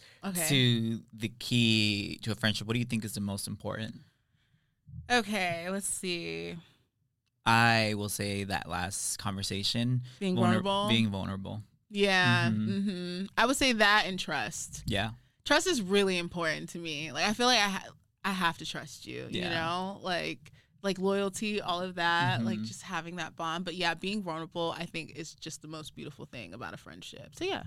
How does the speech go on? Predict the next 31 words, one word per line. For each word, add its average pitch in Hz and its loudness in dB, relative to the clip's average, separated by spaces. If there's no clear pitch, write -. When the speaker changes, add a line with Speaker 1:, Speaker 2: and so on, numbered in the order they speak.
Speaker 1:
I'd 285 -8
agree. 180 -8
Speaker 2:
Vulnerability 143 -4
Speaker 1:
Mm-hmm. 226 -4
Speaker 2:
and 131 -6
trust. - -12
Speaker 1:
Okay, 202 2
so - -2
we 240 0
have, 254 2
before 240 -2
we 277 0
end, 180 -2
we 190 -4
have 202 4
a 175 -2
little 190 4
B 185 0
F 185 2
F 175 0
trivia 202 0
Speaker 2:
Yeah. 160 4
Speaker 1:
just - -4
to 170 -6
see 196 -4
kind 170 -6
of, - -14
like, 127 -6
what 170 -4
we 165 -6
would 147 -6